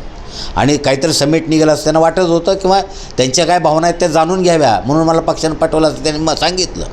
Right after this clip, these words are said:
त्या क्षणी दुसऱ्या बाजूला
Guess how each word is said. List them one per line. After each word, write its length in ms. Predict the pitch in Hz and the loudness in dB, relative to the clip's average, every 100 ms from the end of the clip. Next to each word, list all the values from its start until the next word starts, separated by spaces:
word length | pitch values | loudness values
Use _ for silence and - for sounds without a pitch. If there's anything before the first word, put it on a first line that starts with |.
| - - - - - - - - | -12 -14 -14 -14 -12 -12 -8 -2
त्या 240 | 156 220 | 2 2
क्षणी 720 | 202 - 175 165 165 180 208 - - - - - - - - - - - - 98 | 2 2 2 2 2 2 0 -4 -14 -16 -14 -14 -16 -16 -14 -14 -14 -16 -16 -6
दुसऱ्या 400 | 104 151 208 233 | -2 0 4 4
बाजूला 420 | 226 190 196 80 | 4 2 0 -2